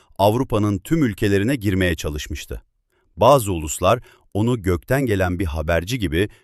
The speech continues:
memnuniyetle karşıladılar. Diğer ülkelerde papalık reformun girişini engellemeyi büyük ölçüde başardı. Böylece kutsal kitap bilgisi, yüceltici etkileriyle birlikte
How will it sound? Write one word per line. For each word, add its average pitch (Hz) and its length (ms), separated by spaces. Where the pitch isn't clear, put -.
memnuniyetle 104 720
karşıladılar. 71 680
Diğer 165 200
ülkelerde 82 640
papalık 139 460
reformun 123 540
girişini 107 360
engellemeyi 101 760
büyük 92 240
ölçüde 120 400
başardı. 78 520
Böylece 87 520
kutsal - 360
kitap - 400
bilgisi, 85 460
yüceltici 101 640
etkileriyle 95 640
birlikte 73 500